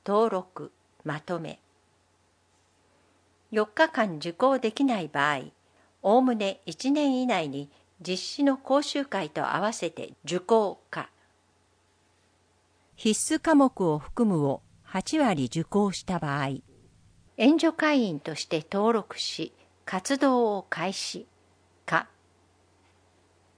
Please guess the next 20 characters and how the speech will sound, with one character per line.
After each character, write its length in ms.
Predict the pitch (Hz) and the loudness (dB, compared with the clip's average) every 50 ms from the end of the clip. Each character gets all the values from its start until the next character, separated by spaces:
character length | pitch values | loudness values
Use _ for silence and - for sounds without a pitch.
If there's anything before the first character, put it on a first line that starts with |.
| _ _ _ _ _ | _ _ _ _ _
表 420 | - - 226 214 220 233 226 226 _ _ _ | 0 4 4 6 6 4 2 -2 _ _ _
終 100 | 156 151 | -2 0
わ 160 | 156 135 131 | 0 0 0
り。 160 | - - _ _ _ _ _ _ _ _ _ _ _ _ _ _ _ _ _ _ _ _ _ _ _ _ _ _ _ _ _ _ _ _ _ _ _ _ _ _ _ _ _ _ _ _ _ _ _ _ _ _ _ _ _ _ _ _ _ | -2 -10 _ _ _ _ _ _ _ _ _ _ _ _ _ _ _ _ _ _ _ _ _ _ _ _ _ _ _ _ _ _ _ _ _ _ _ _ _ _ _ _ _ _ _ _ _ _ _ _ _ _ _ _ _ _ _ _ _
消 300 | - - - 254 285 302 | -18 0 4 4 6 6
費 120 | 302 294 - | 4 0 -6
生 360 | - - - - 240 262 285 | -10 -10 -4 0 2 2 2
活 320 | - - 269 - - - | 0 -4 -8 -8 -10 -12
相 240 | - - 233 233 254 | -6 -2 -2 -2 0
談 300 | 247 254 240 208 185 156 | 0 0 0 0 -2 -8
室 260 | - - - - - | -12 -12 -12 -14 -12
か 140 | _ - 117 | _ -10 -10
ら。 140 | 113 110 - _ _ _ _ _ _ _ _ _ _ _ _ _ _ _ _ _ _ _ _ _ _ _ _ _ _ _ - | -10 -12 -14 _ _ _ _ _ _ _ _ _ _ _ _ _ _ _ _ _ _ _ _ _ _ _ _ _ _ _ -10
一 260 | 196 - - 294 285 | -10 -6 -6 -4 -2
月 260 | 311 311 285 - - | -2 -4 -6 -8 -4
か 120 | - 180 | -4 -2
ら 160 | 160 139 139 151 | -2 -2 -6 -6
三 240 | - 214 202 208 | -6 -6 -6 -4
月 280 | 185 143 - - - 156 | -4 -6 -8 -8 -10 -6
は、 200 | 147 135 - | -6 -6 -6